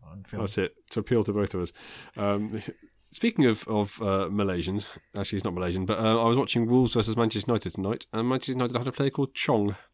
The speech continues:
Speaker 2: who turns out to be from Curacao. But there you go. Um, you must be very proud, Zijan.
Speaker 1: You can cut this off of this podcast. This,
Speaker 2: <laughs>
Speaker 1: don't tarnish this podcast with this kind of news.
Speaker 2: Uh, no, this is definitely gonna,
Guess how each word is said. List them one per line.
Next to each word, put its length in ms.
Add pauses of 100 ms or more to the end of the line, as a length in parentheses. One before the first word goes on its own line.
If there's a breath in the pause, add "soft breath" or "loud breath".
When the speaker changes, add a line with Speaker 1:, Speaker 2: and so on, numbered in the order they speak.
(720 loud breath)
Speaker 2:
who 60
turns 280
out 120
to 60
be 100
from 180
Curacao. 760
But 120
there 120
you 80
go. 200 (580 loud breath)
Um, 280 (680 loud breath)
you 120
must 160
be 40
very 140
proud, 260
Zijan. 340
Speaker 1:
You 60
can 140
cut 180
this 180
off 360
of 160
this 140
podcast. 600 (220)
This, 240
Speaker 2:
<laughs> 480
Speaker 1:
don't 240
tarnish 360
this 120
podcast 360
with 100
this 140
kind 180
of 80
news. 320 (480 loud breath)
Speaker 2:
Uh, 380 (560 loud breath)
no, 100
this 120
is 100
definitely 240
gonna, 160